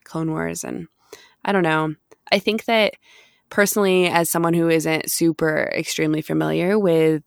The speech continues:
the way C G I works, it's hard for me to discuss, like, the technology behind developing Yoda, even though, well, now that I'm saying it, something that I do really love about the development of digital Yoda is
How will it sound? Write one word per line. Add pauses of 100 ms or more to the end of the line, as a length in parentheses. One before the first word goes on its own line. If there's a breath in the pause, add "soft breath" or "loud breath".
the
way
C
G
I
works,
it's
hard
for
me
to
discuss,
like, (500 loud breath)
the
technology
behind
developing
Yoda,
even
though, (340 loud breath)
well,
now
that
I'm
saying
it,
something
that
I
do
really
love
about
the
development
of
digital
Yoda
is